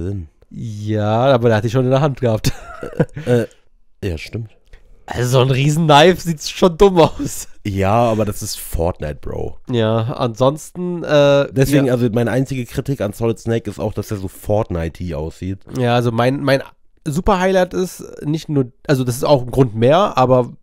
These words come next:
Speaker 2: nicht der große Grund, äh, ist Solid, äh, ne, hier, Solid Snake als Old Snake aus Metal Gear vier und der sieht halt super gut aus. Der ist weniger Fortnite-mäßig.
Speaker 1: Ja, das ist gut.
Speaker 2: Und
Speaker 1: Aber dann werden wir alle Old Snake spielen.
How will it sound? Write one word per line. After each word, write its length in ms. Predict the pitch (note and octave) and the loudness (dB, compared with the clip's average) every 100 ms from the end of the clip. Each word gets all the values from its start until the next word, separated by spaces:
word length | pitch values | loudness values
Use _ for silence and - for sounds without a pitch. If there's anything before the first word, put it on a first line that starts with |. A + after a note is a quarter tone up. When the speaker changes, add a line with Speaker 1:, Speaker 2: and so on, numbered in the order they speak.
| - | -10
Speaker 2:
nicht 320 | C#3 C3+ - | -6 -6 -2
der 120 | B2+ A2 | -2 0
große 300 | B2 C#3+ E3+ | -2 -4 -2
Grund, 260 | F3 E3+ - - - _ - _ C3 | -2 -2 -8 -20 -20 _ -20 _ 4
äh, 220 | B2+ B2+ | 6 6
ist 260 | C#3+ - - - _ - | 2 -4 -10 -20 _ -16
Solid, 500 | - D#3 D3+ - - _ _ - | 0 2 2 -2 -20 _ _ -2
äh, 280 | C3 B2+ | 2 4
ne, 120 | B2+ C3 | 2 0
hier, 240 | C3+ B2 | 0 0
Solid 240 | - A#2+ | 0 0
Snake 300 | - C#3 C#3+ | 2 0 0
als 300 | C3 B2 - | -4 -4 -4
Old 200 | E3 G3 | -2 -2
Snake 400 | - B2 C3+ - _ - | -2 -2 -2 -4 _ -8
aus 200 | C3 C#3 | -4 -2
Metal 160 | A#2 | -2
Gear 80 | A2+ | -4
vier 360 | - F3+ D#3 F#3+ - - - - - | -2 0 0 -2 -10 -18 -16 -18 -2
und 560 | B2+ C3 B2+ B2+ - C3 | 4 6 4 2 -4 0
der 100 | A#2+ | 0
sieht 160 | C3 | -2
halt 180 | B2+ G#2+ | -4 -4
super 200 | B2+ D3 | -2 0
gut 160 | F#3+ A#2 | 0 0
aus. 280 | G#2 - _ - _ _ _ _ _ _ | 0 -4 _ -20 _ _ _ _ _ _
Der 80 | C#3 | -4
ist 180 | B2 - | -4 0
weniger 320 | D#3 D3+ B2 | 2 4 2
Fortnite-mäßig. 720 | - A#2 A2+ G#2+ G#2+ - - - | 2 0 0 -2 -2 -4 -8 -4
Speaker 1:
Ja, 120 | A#2+ | -4
das 140 | E2+ | -4
ist 80 | - | -8
gut. 220 | D2+ - - _ _ - | -12 -12 -16 _ _ 0
Speaker 2:
Und 260 | A#2+ A#2+ | 6 8
Speaker 1:
Aber 80 | A#2+ | 6
dann 160 | G#2+ G#2+ | 6 4
werden 160 | A2+ G2+ | 2 0
wir 120 | F#2 | 0
alle 240 | C3+ A2+ - - | 0 -2 -6 -6
Old 200 | F2 E2+ | -4 -4
Snake 260 | - D#2+ C#2+ | -4 -6 -6
spielen. 320 | - D2 | -12 -12